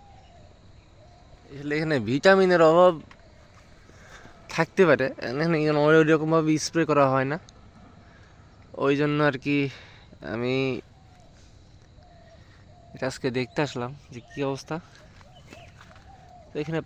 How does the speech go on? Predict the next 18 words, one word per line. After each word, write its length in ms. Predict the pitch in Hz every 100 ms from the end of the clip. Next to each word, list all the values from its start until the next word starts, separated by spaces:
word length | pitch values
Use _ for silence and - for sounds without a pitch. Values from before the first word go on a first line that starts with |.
| -
পানির 280 | 131 165 170
স্বল্পতার 440 | - 156 143 160 156 160
জন্য 140 | 170 151
এখানে 200 | 135 143 -
পানি 160 | 135 156 147
দিতে 160 | 135 139
পারি 120 | 143 143
না 40 | 139
দেখে 200 | 139 147 147
এখানে 180 | 139 143 139
কিন্তু 180 | 135 135 - 95
এই 160 | 131 123
অবস্থায় 340 | 113 - 135 120
রয়েছে। 280 | 107 101 98 90 - - - - - - - - - - - - - - - - - - 135
এর 80 | 135
মধ্যে 280 | 139 135 147 143 135 - - - - - - _ - - - 107 117
জালিতে 460 | 131 170 170 160 135
ভরপুর 380 | 113 113 131